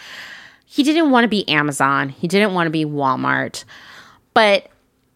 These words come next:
it's really hard to not wanna be Walmart, to not wanna be Amazon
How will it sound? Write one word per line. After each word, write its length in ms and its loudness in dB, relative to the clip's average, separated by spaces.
it's 200 0
really 360 2
hard 1120 0
to 140 -8
not 260 0
wanna 160 -2
be 140 -2
Walmart, 540 -2
to 160 -6
not 180 0
wanna 160 -4
be 180 -6
Amazon 720 -2